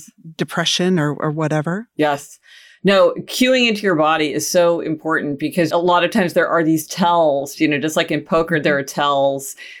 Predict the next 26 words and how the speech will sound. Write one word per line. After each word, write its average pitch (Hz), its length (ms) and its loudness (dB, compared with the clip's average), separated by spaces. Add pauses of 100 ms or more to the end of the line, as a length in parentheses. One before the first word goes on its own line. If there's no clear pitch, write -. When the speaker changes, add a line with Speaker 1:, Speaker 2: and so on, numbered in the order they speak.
Speaker 2:
where 160 140 2
people 190 280 0
show 170 220 0
whether 151 220 2
they 151 100 2
have 151 160 0
a 151 40 -2
good 160 200 -2
hand 151 260 0
or 139 80 2
a 135 60 2
bad 147 300 0
hand. 135 260 -2
I 135 80 -4
think 165 160 -2
our 147 160 0
own 156 180 0
bodies 147 540 -2
are 151 180 -2
often, 143 460 -2
like, 139 300 -6
trying 175 280 0
to 156 80 2
cue 202 320 0
us 135 460 0
Speaker 1:
Mm-hmm. 160 240 -4